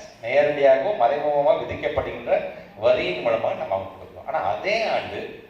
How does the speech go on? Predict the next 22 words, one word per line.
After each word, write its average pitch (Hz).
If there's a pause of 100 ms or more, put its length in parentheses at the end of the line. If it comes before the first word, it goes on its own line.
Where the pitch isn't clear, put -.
(260)
ஒன்றிய 180
அரசு -
நம்ம 123
கொடுத்த 151
அந்த 117 (160)
பணம் 135
எவ்வளவு 123
தெரியுமா? 123
திருப்பி -
நம்ம -
கொடுத்த -
பணம் -
வெறும் 147 (380)
நாற்பத்தி 143
ஐயாயிரம் 107
கோடி 110
தான் 110 (120)
என்பதை 135
அங்க -
மிக 101
தெளிவாக -
அவர் -